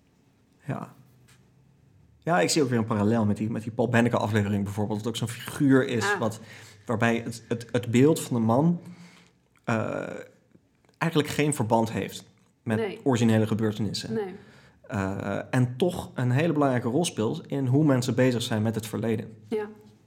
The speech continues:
Speaker 1: Dat, eh,
Speaker 2: Dat je hem toch op een soort voetstuk zet of hem claimt als een, als een belangrijk figuur in jouw, eh,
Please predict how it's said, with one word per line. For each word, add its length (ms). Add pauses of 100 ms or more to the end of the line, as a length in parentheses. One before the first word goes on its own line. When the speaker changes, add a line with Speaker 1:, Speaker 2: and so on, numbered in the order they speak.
(320)
Speaker 1:
Dat, 320
eh, 100 (320)
Speaker 2:
Dat 140
je 80
hem 80
toch 300
op 180
een 100
soort 200
voetstuk 460
zet 560
of 140
hem 280
claimt 580
als 220
een, 240 (360)
als 180
een 80
belangrijk 340
figuur 440
in 200
jouw, 480
eh, 120